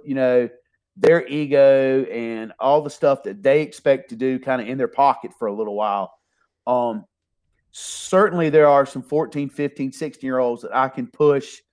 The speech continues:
like I'd push you, Gary. Um, they love it. It's what they wanna do. They're eat up with it. You know,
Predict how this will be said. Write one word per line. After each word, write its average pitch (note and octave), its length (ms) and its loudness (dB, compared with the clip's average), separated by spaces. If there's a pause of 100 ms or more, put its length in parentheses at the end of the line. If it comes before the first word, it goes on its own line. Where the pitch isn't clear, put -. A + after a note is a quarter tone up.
(400)
like C3 280 0
I'd C3+ 240 2
push - 260 -6
you, C3+ 140 -4
Gary. F2+ 400 -12 (560)
Um, A2+ 420 -4 (340)
they C3+ 180 2
love C#3+ 380 2
it. C#3 140 -2 (400)
It's A#2+ 220 -12
what D3 160 2
they C#3+ 100 0
wanna C3+ 320 -4
do. C3+ 400 -4
They're A2+ 260 -8
eat D3+ 160 -6
up C3+ 200 0
with C3+ 260 -4
it. B2 220 -6 (440)
You C#3+ 100 -6
know, B2+ 240 2